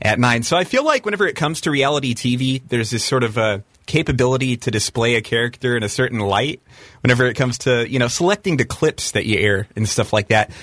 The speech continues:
But that said, I get the feeling that former cast member Dave Hester in real life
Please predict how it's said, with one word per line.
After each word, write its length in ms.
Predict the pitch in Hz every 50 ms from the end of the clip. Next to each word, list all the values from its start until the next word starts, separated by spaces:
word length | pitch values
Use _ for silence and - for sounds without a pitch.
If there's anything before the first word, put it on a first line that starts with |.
| -
But 100 | - - -
that 180 | 262 285 262
said, 380 | - - - 208 165 147 147 - _ _ _ _ _
I 80 | - 147
get 160 | 175 226 226
the 40 | 226
feeling 360 | 180 - 214 208 208 196 185
that 180 | 165 151 - -
former 300 | - 180 180 185 185 160
cast 360 | - - 147 143 139 - -
member 280 | 151 143 135 131 131 123
Dave 260 | 107 123 120 123 120
Hester 400 | 127 117 110 - - 123 117 113
in 200 | 113 - 117 120
real 220 | 113 131 156 180 165
life 420 | 143 127 123 117 110 - - -